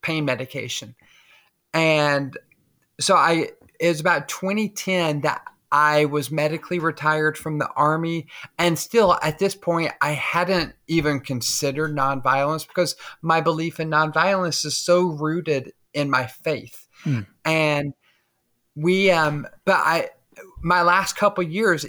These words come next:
Speaker 1: even while I was addicted to, um, and abusing pain pills, um, I was somehow able to get my M B A during that program or during that time. You know, we,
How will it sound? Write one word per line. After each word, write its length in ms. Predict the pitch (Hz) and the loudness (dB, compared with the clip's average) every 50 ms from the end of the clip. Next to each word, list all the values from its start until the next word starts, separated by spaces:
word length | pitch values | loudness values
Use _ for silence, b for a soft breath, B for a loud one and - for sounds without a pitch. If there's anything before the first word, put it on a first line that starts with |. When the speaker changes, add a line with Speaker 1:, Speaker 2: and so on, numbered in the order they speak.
| - _ | -10 _
Speaker 1:
even 320 | 170 185 196 226 226 214 | -2 0 2 2 2 4
while 180 | 196 185 175 175 | 4 4 6 6
I 120 | 175 175 | 6 6
was 160 | 175 165 143 151 | 4 4 2 0
addicted 560 | 156 139 - - 151 151 151 - 170 147 - | -4 -4 0 0 0 0 0 -6 -6 -6 -4
to, 280 | - 156 139 131 - - - _ - | -2 2 2 2 2 0 -6 _ -2
um, 280 | 143 147 147 139 123 - | 0 2 2 2 0 0
and 120 | - 151 147 | 0 0 0
abusing 600 | 143 131 131 139 139 143 156 160 151 165 156 143 | 0 -2 -4 -4 -2 -2 -2 -2 -4 -6 -6 -6
pain 340 | 147 - - 151 151 165 170 | -8 -6 -6 -4 -4 -4 -6
pills, 440 | - - 160 151 143 139 139 - - B B B B B - | -6 -4 0 0 0 0 -2 -4 -8 B B B B B -2
um, 200 | 147 143 139 - - | -2 -2 -2 0 0
I 120 | 165 180 | 2 4
was 200 | 175 160 - - | 4 4 2 2
somehow 640 | - 175 175 175 156 127 156 151 143 135 135 131 120 - - _ _ _ _ _ _ _ - | 2 2 2 2 2 0 2 4 4 4 4 0 -2 -8 -18 _ _ _ _ _ _ _ 0
able 420 | 151 160 160 143 151 147 139 135 | 0 0 2 2 4 4 4 4
to 180 | - - - 147 | 2 -2 -8 -6
get 200 | 135 147 156 - | -2 -2 -2 0
my 200 | 147 143 143 135 | 0 0 0 0
M 220 | 107 147 151 151 | 0 -2 -2 0
B 180 | 139 139 135 135 | 0 0 0 2
A 160 | 143 160 175 | 2 2 2
during 260 | 156 151 135 135 131 131 | 2 2 2 2 2 0
that 220 | 123 120 - - _ _ _ _ | 0 -2 -2 -6 _ _ _ _
program 640 | - - 151 143 139 131 135 135 135 135 131 135 131 b b b b b | 0 0 0 0 2 -2 -2 -2 -2 -2 -4 -4 -6 b b b b b
or 120 | 151 151 | 2 4
during 240 | 143 151 151 147 143 | 6 4 4 6 4
that 200 | 139 120 - - | 0 -2 -2 -4
time. 480 | - 165 180 190 185 170 151 143 135 - _ _ _ _ _ _ _ _ _ | -2 0 2 2 2 0 -2 -6 -10 -14 _ _ _ _ _ _ _ _ _
You 160 | - 190 214 208 | 0 2 4 6
know, 80 | 208 | 6
we, 160 | 196 196 185 | 6 4 0